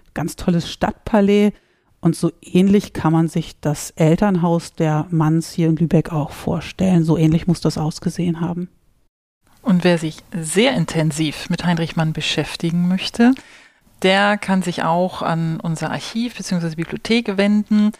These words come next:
Speaker 2: Wir haben zahlreiche Autographen von Heinrich Mann da, die auch digitalisiert sind. Also man kann uns auch gerne ansprechen, Fragen stellen zu Heinrich Mann. Wer mehr wissen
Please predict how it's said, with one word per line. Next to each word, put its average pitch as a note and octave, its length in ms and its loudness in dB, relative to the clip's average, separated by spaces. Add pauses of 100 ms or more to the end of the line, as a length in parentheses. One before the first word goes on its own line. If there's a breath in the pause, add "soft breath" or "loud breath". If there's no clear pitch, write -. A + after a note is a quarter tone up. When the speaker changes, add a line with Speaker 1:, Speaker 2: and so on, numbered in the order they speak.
(380 loud breath)
Speaker 2:
Wir F#3 320 2
haben E3+ 540 0
zahlreiche E3 720 -4
Autographen A#3+ 880 2
von G3+ 360 -2
Heinrich F3+ 440 -2
Mann D#3+ 400 -2 (380 soft breath)
da, A3+ 260 2
die G#3+ 160 2
auch - 160 -2
digitalisiert E3 960 -2
sind. G#3+ 520 0 (260 loud breath)
Also E3+ 180 -2
man E3 180 -2
kann F#3 260 -2
uns F3 200 -6
auch - 160 -6
gerne F3+ 400 -2
ansprechen, G3 680 -2
Fragen F#3 540 0
stellen F#3 460 -2
zu F3+ 200 -4
Heinrich F3 380 -2
Mann. F3 300 0
Wer D#3 100 -2
mehr D#3+ 320 -4
wissen F3+ 540 -4